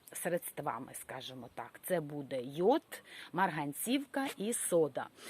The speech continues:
Усі дозіровки, друзі, перша підказочка у лівому вуглику чи у правому буде. Натисніть на неї, зайдете і побачите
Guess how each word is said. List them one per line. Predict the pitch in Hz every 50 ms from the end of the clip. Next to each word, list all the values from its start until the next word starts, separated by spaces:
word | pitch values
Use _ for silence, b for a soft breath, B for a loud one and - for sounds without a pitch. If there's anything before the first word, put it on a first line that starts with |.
| B B -
Усі | 208 196 - 226 226
дозіровки, | 180 160 160 156 147 160 165 208 269 320 311 - - 277
друзі, | 233 262 262 262 247 208 220
перша | 151 - 160 151 156 - - 147 135
підказочка | - 143 - - - 190 208 262 254 311 285 - - - 285 277
у | 285 220 247 254 254 247 247 247 247
лівому | 226 262 262 240 247 247 233 233 240
вуглику | 220 233 247 233 226 233 233 - - 226
чи | - - 233 226
у | 214 214 214 214 214 214 214 208 202 208 202
правому | - - 247 226 220 214 196 220 208 208 214
буде. | 190 180 202 214 185 180 202 - B B B B B
Натисніть | 175 196 190 175 - - 226 233 - 302 311 311 -
на | 294 294
неї, | 269 269 277 262 247 220
зайдете | 185 165 175 170 160 151 165 170 - 240
і | 262 254
побачите | - 175 139 151 170 190 - - 220 - -